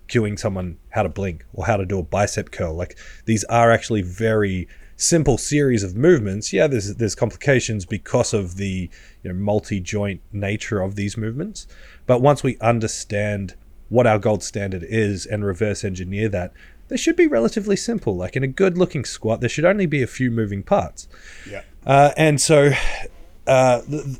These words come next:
Speaker 1: I break down cueing in, in three ways. And the second way that I'm gonna bring up is probably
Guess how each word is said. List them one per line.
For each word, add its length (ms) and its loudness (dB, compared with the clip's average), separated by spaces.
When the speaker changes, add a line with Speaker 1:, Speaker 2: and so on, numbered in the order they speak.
Speaker 1:
I 140 6
break 300 4
down 220 4
cueing 560 0
in, 260 2
in 200 -2
three 280 2
ways. 460 2
And 260 0
the 60 -6
second 400 0
way 240 4
that 160 -2
I'm 100 -4
gonna 180 -2
bring 280 -2
up 160 -2
is 80 -8
probably 500 -2